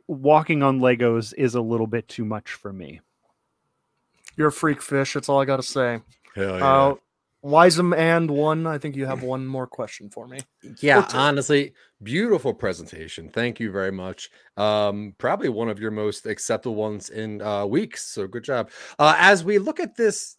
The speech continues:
Speaker 3: uh, this graph right here on hiding smells,
Speaker 2: Mm-hmm.
Speaker 3: I can, I can only help to see that there are three fives, and I don't know much about math, but that means that it probably doesn't equal up to a hundred.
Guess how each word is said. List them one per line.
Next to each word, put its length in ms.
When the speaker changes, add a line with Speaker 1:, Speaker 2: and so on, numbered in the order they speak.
Speaker 3:
uh, 340
this 200
graph 400
right 180
here 180
on 100
hiding 420
smells, 680
Speaker 2:
Mm-hmm. 240
Speaker 3:
I 120
can, 340
I 80
can 180
only 280
help 340
to 100
see 220
that 200
there 180
are 40
three 300
fives, 720
and 100
I 60
don't 140
know 120
much 280
about 240
math, 340
but 80
that 160
means 220
that 100
it 80
probably 320
doesn't 380
equal 240
up 100
to 140
a 80
hundred. 480